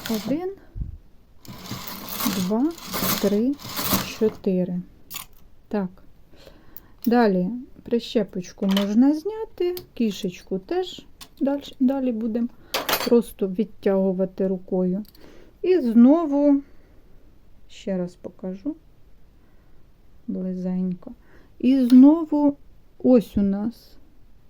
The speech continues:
петелька, де вже підхвачена. Знову беремо двохвушковим декером міжвузликові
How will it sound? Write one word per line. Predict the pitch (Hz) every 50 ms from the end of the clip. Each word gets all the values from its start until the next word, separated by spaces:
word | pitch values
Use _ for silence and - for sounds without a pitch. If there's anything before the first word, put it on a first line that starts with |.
| - -
петелька, | - 220 220 220 - 240 220 202 185 180 180 - - - 190 180 196 - - - - - - -
де | 208 180 208 208 202
вже | 180 180 165 202 185
підхвачена. | - - 277 269 - - - 196 202 196 180 175 175 - - 240 240 254 285 311 339 359 - - - - - - - - - - -
Знову | 220 220 226 254 269 254 214 190 190
беремо | 180 175 180 196 196 196 196 190 185 185 185 190 - - - - - - - - - - - - - - - - - - - - - -
двохвушковим | 202 185 196 196 240 254 247 220 190 180 185 - - 190 196 190 - - - - - 220 214 208 190 180 190 190 190 190 185
декером | 180 202 202 190 185 185 - - 190 185 180 185 180 185 190 185 - - - - - - - - - - - - - - - - _ - - -
міжвузликові | - 214 226 233 233 208 185 185 185 196 214 226 220 185 196 180 180 185 180 - - 196 185 185 175 185 185 180 180